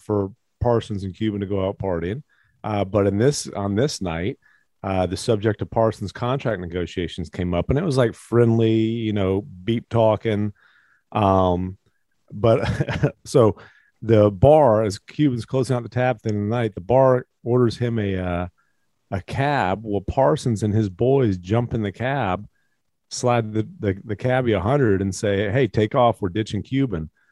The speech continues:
Uh, just, you know, <laughs> having fun. Cuban comes out as they're taking off. Parsons rolls down the window and yells, "Max or nothing, mother."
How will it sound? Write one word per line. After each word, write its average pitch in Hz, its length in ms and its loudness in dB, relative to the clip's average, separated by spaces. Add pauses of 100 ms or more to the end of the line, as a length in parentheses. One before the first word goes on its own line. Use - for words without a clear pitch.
(260)
Uh, 101 120 -4
just, 95 220 -6
you - 100 -2
know, 95 200 0 (120)
<laughs> 113 80 -20
having 110 300 0
fun. 117 420 0 (320)
Cuban 135 380 8
comes 135 420 4
out 143 220 4
as 107 100 0
they're 113 100 2
taking 117 320 0
off. 127 300 0
Parsons 117 420 -2
rolls 113 240 0
down 110 200 -2
the 107 80 -2
window 110 340 -2
and 101 100 -2
yells, 95 300 -4 (400)
"Max 220 500 2
or 233 60 4
nothing, 233 540 6
mother." 196 260 8